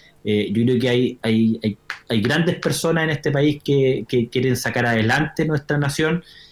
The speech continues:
y para eso nos necesitamos a todos también, que vayamos a votar. Está todo dispuesto para ir con la mayor seguridad, doctora, eh, mascarilla que tiene que llevar cada uno,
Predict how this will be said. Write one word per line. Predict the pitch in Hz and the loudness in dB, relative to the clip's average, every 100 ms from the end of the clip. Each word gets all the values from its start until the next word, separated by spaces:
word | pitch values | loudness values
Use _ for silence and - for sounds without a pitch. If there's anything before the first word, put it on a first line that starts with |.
| _ | _
y | - 101 | -8 -4
para | 113 113 | 0 2
eso | 147 160 165 | 2 2 0
nos | 156 131 | 0 2
necesitamos | 120 107 139 143 | 2 2 2 2
a | 127 107 | 2 0
todos | 170 190 190 | 0 0 2
también, | 190 190 127 | 2 4 2
que | 113 | 0
vayamos | 107 120 135 127 | 0 2 0 0
a | |
votar. | 123 123 151 151 147 - - _ | 0 0 2 0 -2 -10 -20 _
Está | 92 - 117 - | -10 -6 -6 -2
todo | 135 143 | 0 2
dispuesto | 143 - - 151 147 - | 2 0 -2 -2 0 -2
para | 127 123 | -2 0
ir | 123 127 | 2 0
con | 123 113 113 110 | 0 2 2 2
la | 107 104 | 0 2
mayor | 107 120 143 | 2 2 2
seguridad, | 156 147 147 147 147 | 0 2 4 4 4
doctora, | 147 139 - 143 143 139 - _ | 2 0 0 -2 0 -4 -8 _
eh, | 113 107 107 98 - _ _ _ | -2 0 2 0 -6 _ _ _
mascarilla | 107 147 - 120 120 156 143 | -2 0 -2 0 2 2 2
que | 131 | 0
tiene | 120 123 | 0 0
que | 113 | 2
llevar | 110 113 110 | 2 0 -2
cada | 147 143 151 | -2 0 2
uno, | 160 160 147 139 | 2 2 2 0